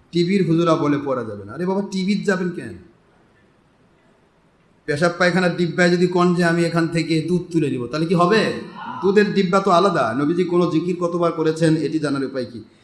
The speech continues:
এক এক জায়গায় এক এক রকম কম বেশি হলে সঠিক আমল হবে কি না?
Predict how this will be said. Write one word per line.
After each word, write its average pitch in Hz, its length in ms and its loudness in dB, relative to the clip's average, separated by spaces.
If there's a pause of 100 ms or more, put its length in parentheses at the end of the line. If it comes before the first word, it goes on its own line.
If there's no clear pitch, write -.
(380)
এক 160 260 0
এক 175 140 0
জায়গায় 170 300 2
এক 147 120 2
এক 175 120 -2
রকম 175 260 -4 (640)
কম 151 200 0
বেশি 170 240 0
হলে 170 220 4
সঠিক 160 320 -4
আমল 160 180 2
হবে 131 260 -4
কি 120 120 -12
না? 92 120 -16